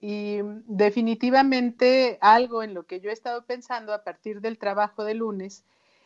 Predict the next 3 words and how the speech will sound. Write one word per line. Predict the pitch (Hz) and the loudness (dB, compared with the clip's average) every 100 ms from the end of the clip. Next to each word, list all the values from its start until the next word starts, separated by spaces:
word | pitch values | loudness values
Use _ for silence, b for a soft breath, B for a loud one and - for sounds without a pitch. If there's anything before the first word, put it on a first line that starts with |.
| - | 4
es, | 240 269 302 294 - - | 6 6 4 -2 -16 -8
em, | 208 196 196 196 196 196 196 - _ _ _ - | -2 -2 -2 -4 -4 -6 -8 -14 _ _ _ -2
en | 240 247 247 | 0 0 -4